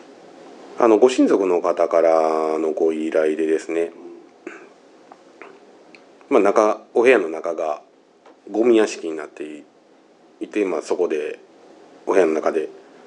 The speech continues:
女性が亡くなっていたというご依頼でした。で、あのー、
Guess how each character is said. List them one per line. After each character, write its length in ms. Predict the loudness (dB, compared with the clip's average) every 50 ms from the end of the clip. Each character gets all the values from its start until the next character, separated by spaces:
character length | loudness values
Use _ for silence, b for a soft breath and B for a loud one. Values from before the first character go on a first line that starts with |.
| -20 -20 -20 -20 -20 -20 -20 -16 -2 2
女 120 | 2 4
性 180 | 4 6 4 6
が 100 | 6 4
亡 140 | 4 2 2
く 80 | 2
な 80 | 0 0
っ 20 | 0
て 120 | -2 -6
い 60 | -6
た 120 | -6 -8 -10
と 200 | -10 -12 -14 -14 -16 -20 -20 -20 -20 -20 _ -20 -20 -20 -10 -6
い 40 | -4
う 100 | -2 -2
ご 140 | -2 -2 -4
依 80 | -4
頼 180 | -4 -6 -6 -6
で 140 | -8 -10 -10
し 80 | -10
た。 120 | -12 -14 -16 -18 _ _ _ -20 -20 -20 -20 -20 -20 -20 -20 -20 -20 -20 -20 -20 -20 -20 -20 -20 -20 -20 -20 -20 -20 B B B B B B B B B -20 -20 -20 -20 -20 -20 -20 -20 -20 -20 -20 -20 -20 -20 -20 -20 -20 -20 -20 -20 -20 -20 -20 -18 2 4
で、 140 | 6 6
あ 60 | 8 8
の 80 | 8
ー、 1120 | 8 8 8 8 8 8 8 8 8 8 8 8 8 8 8 8 6 6 6 6 4 2